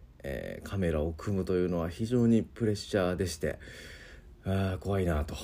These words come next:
思いながら、あー、自分の思う感じでやらせていただきました。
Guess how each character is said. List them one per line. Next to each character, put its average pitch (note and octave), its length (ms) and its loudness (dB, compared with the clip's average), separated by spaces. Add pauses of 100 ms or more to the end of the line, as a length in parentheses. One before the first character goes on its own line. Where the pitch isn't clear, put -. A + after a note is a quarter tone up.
(100)
思 G#2 260 4
い G#2 60 6
な G2 160 4
が C#2+ 160 0
ら、 C2 260 -4
あ C#2 60 -6 (280)
ー、 - 20 0
自 D#2 160 -2
分 D#2 200 0
の D2 160 0
思 F2+ 220 2
う - 80 -2
感 F2+ 240 -4
じ D#2+ 140 -2
で E2 260 0
や E2 140 0
ら E2 120 0
せ D#2 140 -4
て D#2+ 220 2
い D#2+ 80 2
た F2 100 2
だ F2 140 2
き F2 360 0
ま F2+ 140 0
し G2 120 -6
た。 - 200 -4